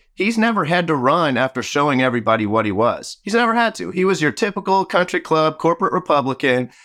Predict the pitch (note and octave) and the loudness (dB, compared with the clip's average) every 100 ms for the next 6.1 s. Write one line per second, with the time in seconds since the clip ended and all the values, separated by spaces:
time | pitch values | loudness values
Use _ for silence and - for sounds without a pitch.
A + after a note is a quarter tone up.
0 | - - C3+ D3+ D3 C#3+ C#3 C3 C#3+ D3+ | -14 -4 -2 0 0 0 0 0 0 0
1 | D#3+ B2 A2+ G#2+ A2 A#2+ _ _ C3+ D3 | 0 0 2 0 0 -2 _ _ -2 0
2 | D3+ D3 - F3+ D#3+ E3+ C#3 D#3+ C#3 F#3 | 2 0 0 -2 0 0 2 0 0 -2
3 | F3+ F#3+ F#3+ E3+ F3 F3 E3+ F#3 - D3 | 0 0 0 0 0 0 0 0 0 0
4 | C#3+ C#3 D3 D#3 D3 C#3+ B2+ C#3 D3 D#3+ | 0 -2 -2 0 0 0 2 0 0 0
5 | D#3 D3+ D#3 D#3 - B2+ A#2+ - A2 A#2 | 0 0 -2 -2 0 0 -2 -4 -2 -2